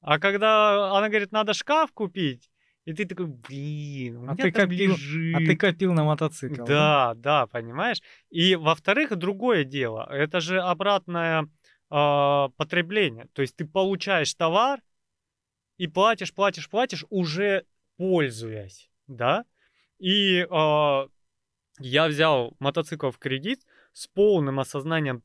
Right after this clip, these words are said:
Speaker 1: того, что я на нем работаю. А если я на нем работаю, он мне в месяц гасит и себя, и его амортизацию,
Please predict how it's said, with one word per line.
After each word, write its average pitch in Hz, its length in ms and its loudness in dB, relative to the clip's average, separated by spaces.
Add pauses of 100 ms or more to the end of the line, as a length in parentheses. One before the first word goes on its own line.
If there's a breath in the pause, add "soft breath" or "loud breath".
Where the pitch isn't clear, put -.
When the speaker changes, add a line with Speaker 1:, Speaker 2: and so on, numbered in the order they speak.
Speaker 1:
того, 156 360 2
что - 180 -4
я 160 220 -2
на 151 120 0
нем 147 280 -2
работаю. 120 800 -6 (640)
А 139 100 2
если 165 300 -2
я 170 120 0
на 170 160 -4
нем 165 220 -6
работаю, 143 640 -4
он 165 300 -2
мне 151 160 -2
в 117 60 -16
месяц 143 560 -8
гасит 151 640 -2 (180)
и 202 120 -4
себя, 196 560 -2 (540)
и 226 80 0
его 165 440 0
амортизацию, 135 840 -4